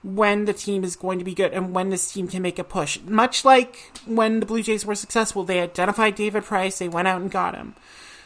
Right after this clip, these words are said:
They, they signed J-Happ, they, they brought in Marco Estrada, they developed those guys. So, they, that's going to be the main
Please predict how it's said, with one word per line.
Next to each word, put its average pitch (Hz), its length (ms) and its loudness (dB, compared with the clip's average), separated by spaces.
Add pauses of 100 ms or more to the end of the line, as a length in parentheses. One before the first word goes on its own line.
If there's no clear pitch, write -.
(160)
They, 180 360 -2
they 175 140 -4
signed 214 320 4
J-Happ, 190 460 2
they, 165 80 -6 (260)
they 185 240 0
brought 190 320 6
in 226 120 0
Marco 185 320 2
Estrada, 170 420 -4
they 180 100 -4
developed 185 480 2
those 185 240 -2
guys. - 420 -8 (540)
So, 175 600 0 (840)
they, 185 540 0 (840)
that's 214 300 2
going 254 260 4
to 240 60 2
be 214 400 -2 (420)
the 202 200 -2
main 202 760 2